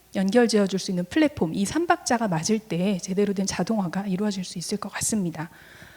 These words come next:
여러분들께서도 이제 자동화를 이미 하셨거나 또는 아직 안 하셨다면 어디서부터 시작할 수 있는지에 대한 부분들을, 어, 네 가지로 정리해 봤는데요. 읽기 전용의 타스크라든가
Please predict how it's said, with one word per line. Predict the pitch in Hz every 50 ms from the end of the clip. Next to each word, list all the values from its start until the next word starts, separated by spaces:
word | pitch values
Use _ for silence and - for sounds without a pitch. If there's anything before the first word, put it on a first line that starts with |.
| - - _
여러분들께서도 | - 220 233 254 254 262 247 277 262 - 269 254 262 240 220 240 240
이제 | 214 196
자동화를 | 202 - 214 190 226 247 247 240 226 233 269 269 -
이미 | 208 214 233 247
하셨거나 | 262 - - 320 330 - - - - _ _ _ - _ - 214 220 254 285 311 339 302 -
또는 | 214 220 208 214 208 196 196 185 - - -
아직 | - 190 190 214
안 | 190 190 220
하셨다면 | 240 - 247 - - 190 180 190 240 269 254 202 190 -
어디서부터 | - 190 196 240 285 277 262 - - 262
시작할 | - - 320 330 339 - 294 277
수 | - - 233
있는지에 | 233 202 208 202 185 202 190 185
대한 | 185 190 185 185
부분들을, | 180 - 190 185 185 175 - 190 202 262 285 311 - - - - - - - - _ - - - -
어, | 214 185 175 175
네 | 175 190
가지로 | 196 226 220 220 214 220
정리해 | 208 196 180 190 208 208
봤는데요. | 190 175 156 156 151 151 180 208 247 254 247 220 -
읽기 | 220 240 - - 277 285
전용의 | 262 262 226 208 208 208 196 202
타스크라든가 | - - 277 - - - - 233 202 - 185 175 180 233 262 311 320